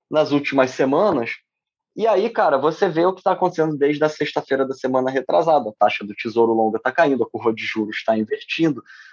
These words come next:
os contratos de euro-dólar, é, tão, é, as rolagens tão agressivas. Você começa a ver players internacionais,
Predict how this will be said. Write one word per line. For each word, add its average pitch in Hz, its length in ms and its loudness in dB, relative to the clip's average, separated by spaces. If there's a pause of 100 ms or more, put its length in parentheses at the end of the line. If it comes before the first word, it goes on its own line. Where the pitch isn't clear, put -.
(100)
os 123 120 -6
contratos 127 520 2
de 123 80 -2
euro-dólar, 117 600 -2 (400)
é, 117 380 2 (140)
tão, 135 360 0 (220)
é, 117 160 2 (120)
as 123 140 0
rolagens 131 720 -2
tão 135 160 2
agressivas. 139 680 0 (320)
Você 135 240 0
começa 147 380 -2
a - 20 4
ver 139 220 -2
players 147 520 0
internacionais, 139 920 0